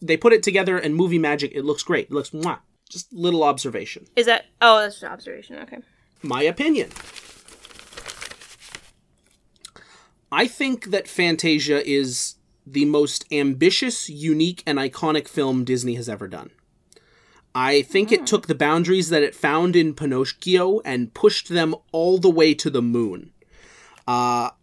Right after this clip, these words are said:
Speaker 1: I think that because it refused to be bound to a single narrative, or any narrative in some cases, it was able to push those boundaries quite as far as it did.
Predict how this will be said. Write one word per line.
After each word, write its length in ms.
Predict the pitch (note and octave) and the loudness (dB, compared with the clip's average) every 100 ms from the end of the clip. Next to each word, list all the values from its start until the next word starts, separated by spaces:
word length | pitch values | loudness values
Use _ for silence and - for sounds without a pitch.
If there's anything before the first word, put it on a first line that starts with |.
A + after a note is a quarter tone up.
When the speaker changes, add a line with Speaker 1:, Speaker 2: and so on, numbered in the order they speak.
| _ - | _ -4
Speaker 1:
I 120 | D#3 | -2
think 300 | - F#3 - | 0 -2 0
that 260 | E3+ D#3+ _ _ - | 0 0 _ _ -10
because 380 | - D3 G#3 F3+ | -8 -4 0 2
it 120 | F#3+ | 2
refused 920 | C#3 C3 - - E3+ F#3+ B3+ B3 - - | 0 -6 -8 -10 -4 -2 -2 -4 -6 -2
to 80 | F#3+ | 0
be 140 | F3+ | 0
bound 440 | C#3 C#3 D3+ G3+ G#3 | -2 -2 0 -2 -4
to 160 | - F3 | -2 0
a 40 | |
single 480 | C#3 - D#3 D#3+ D#3 | 0 0 0 0 0
narrative, 640 | C#3 B2 B2+ D3 F#3 F#3+ - | 0 0 0 0 0 -2 -6
or 240 | C#3+ C3+ - | -4 -4 -2
any 260 | D#3+ E3 G#3 | 2 2 4
narrative 460 | G3 F#3+ G3+ G#3 F#3+ | 4 6 6 6 4
in 140 | D#3 | 0
some 260 | - D3 D#3+ | -2 -2 -2
cases, 600 | D#3 E3 E3+ A#3+ B3 - _ - - _ - | 0 0 0 -6 -6 -10 _ -20 -20 _ -6
it 80 | D3 | -2
was 160 | D3 | 2
able 280 | C#3 C#3+ C#3 | 2 2 -2
to 280 | C3 D3+ B2+ | 0 0 0
push 280 | - E3+ - | -2 -4 2
those 240 | D#3+ D3 | 2 2
boundaries 640 | - C3 D3+ E3+ F#3 F#3 - - - | -2 -2 -2 -2 -4 -6 -10 -14 -10
quite 260 | - C#3+ C#3 | -2 -2 -2
as 100 | - | -2
far 220 | C3 C3+ | -2 -2
as 100 | C3+ | -2
it 120 | B2+ | -2
did. 260 | C3 D#3 | 0 -2